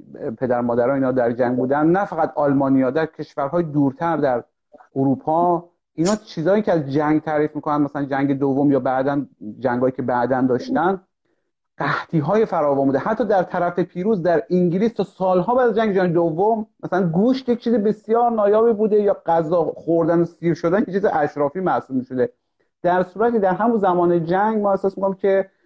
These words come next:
وضع ما زیاد بد نبود. فراموش نکنید که ما به عنوان یک کودک که به هر حال که در دورهٔ جنگ و در یک خانواده نسبتاً فقیر یا نس-، نهایتاً متوسط، یا شما که خب خیلی وضع تا بحرانی تر بوده،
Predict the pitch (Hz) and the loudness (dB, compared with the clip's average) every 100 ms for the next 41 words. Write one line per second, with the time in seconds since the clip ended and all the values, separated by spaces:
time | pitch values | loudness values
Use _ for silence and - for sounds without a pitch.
0 | _ - 139 139 165 170 - 175 202 175 | _ -10 -4 -2 0 -2 -2 0 0 0
1 | 156 165 185 196 196 175 175 175 165 165 | 0 2 4 2 0 0 0 0 0 0
2 | 143 135 147 - - - 87 147 151 175 | 0 -2 -4 -8 -14 -20 -6 -2 -2 0
3 | 180 190 180 175 170 160 175 - - 139 | -2 -2 0 0 2 2 0 -4 -6 0
4 | 147 160 165 139 131 131 131 156 165 143 | 0 0 -4 -4 -4 -4 -2 -2 -2 -6
5 | 135 127 123 123 147 139 143 131 120 127 | -4 -2 0 0 0 2 0 2 2 2
6 | - 127 117 127 147 123 - 117 151 151 | -2 -4 0 2 2 2 0 -6 -2 -2
7 | - 120 139 147 123 113 127 - _ 123 | -2 -2 0 2 0 -2 -4 -6 _ -4
8 | 117 117 139 147 117 110 104 - 139 120 | -2 -2 0 0 0 -2 -4 -2 -2 -2
9 | _ _ _ 139 139 - 143 175 175 175 | _ _ _ -4 -4 -2 0 0 0 -4
10 | 160 147 - 180 175 160 135 135 127 139 | -4 -6 -4 -2 2 2 2 0 -2 -2
11 | 127 120 95 123 117 123 113 123 120 123 | -2 -2 -2 -2 -2 -2 -2 -2 -4 -4
12 | 123 151 175 | -2 0 -2